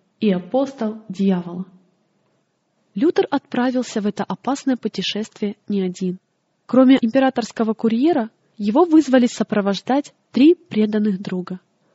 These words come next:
Очень хотел поехать с ними Меланхтон. Он был настолько привязан к Лютеру, что готов был следовать за ним и в темницу, и на смерть. Но напрасны оказались все его мольбы. Меланхтона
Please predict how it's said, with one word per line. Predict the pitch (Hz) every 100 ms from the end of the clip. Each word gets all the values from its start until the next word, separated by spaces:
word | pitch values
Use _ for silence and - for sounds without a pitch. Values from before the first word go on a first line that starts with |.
| _ _ _ _
Очень | 349 381 381
хотел | - 285 269 254
поехать | 208 202 226 - -
с | -
ними | 226 269 240 - _
Меланхтон. | 208 202 208 - - 190 180 - _ _ _ _ -
Он | 269
был | 247 247
настолько | 254 - 302 247 208
привязан | 208 214 226 214 208
к | -
Лютеру, | 220 320 240 196 185 _ _
что | - 226
готов | 214 - 311 370
был | 311 320
следовать | - 269 247 240 233
за | - 226
ним | 226 220 - _
и | 220
в | -
темницу, | - 196 202 294 - 202 190 _ _
и | 247
на | 233
смерть. | - 214 190 180 - _ _ _ _ _ 220
Но | 285
напрасны | 339 - 320 226 - -
оказались | - 202 196 254 269 - - _ -
все | - 311
его | 339 254 -
мольбы. | 214 208 196 180 190 - _ _ _ -
Меланхтона | 208 202 190 - 320 320